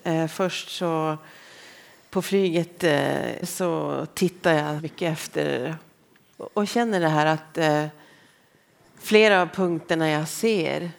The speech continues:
eh, är ju så nära mitt hjärta. Men jag känner inte riktigt igen dem från <laughs> ovan. Och att jag hela tiden hamnar i det där dubbla, att man är både så otroligt hemma och samtidigt så otroligt, eh, borta.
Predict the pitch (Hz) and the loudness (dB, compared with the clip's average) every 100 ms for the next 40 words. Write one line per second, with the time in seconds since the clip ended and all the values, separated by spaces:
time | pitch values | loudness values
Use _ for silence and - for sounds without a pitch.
0 | _ _ - 170 147 147 147 - - - | _ _ -2 0 2 -2 -4 -10 -16 -4
1 | 165 151 - 165 156 143 151 147 151 - | -2 -2 -4 -4 -2 -2 -4 -8 -10 -8
2 | 160 - - 120 170 - _ _ _ _ | -10 -12 -10 -8 -8 -12 _ _ _ _
3 | _ - 180 170 170 - 151 151 151 156 | _ -10 -6 -4 -4 -4 -4 -4 -6 -8
4 | 165 156 151 165 151 139 151 160 147 170 | -10 -10 -10 -4 -4 -2 -4 -6 -6 -4
5 | 175 - 190 147 139 151 170 180 - - | -4 0 0 0 0 0 -2 -6 -12 -20
6 | - - - - - 170 165 165 151 151 | -20 -20 -20 -14 -2 -2 0 0 2 0
7 | 151 151 143 - - - - 180 190 175 | 0 -4 -8 -14 -20 -14 -6 0 2 0
8 | 175 180 165 151 147 151 165 170 160 160 | -2 -4 -2 -2 -4 -6 -2 0 0 0
9 | 165 160 151 143 147 160 160 165 151 135 | 0 -2 0 0 0 -2 -4 -2 0 0
10 | 156 - 147 143 147 160 156 151 156 160 | -2 -12 -10 -8 -8 -8 -8 -8 -10 -12
11 | - 175 160 190 208 165 156 156 - - | -8 -8 -6 -2 -2 0 -2 -2 -10 -20
12 | - - - - - - - 180 170 160 | -20 -20 -20 -20 -20 -20 -2 2 4 2
13 | 147 - 160 143 160 151 - 160 151 147 | -2 -2 -4 -2 -6 -6 -4 -4 -4 -8
14 | - - - 95 151 _ - - 120 - | -10 -12 -8 -8 -8 _ -16 -6 -6 -6
15 | - - - - - - - - | -10 -10 -10 -6 -6 -6 -4 -4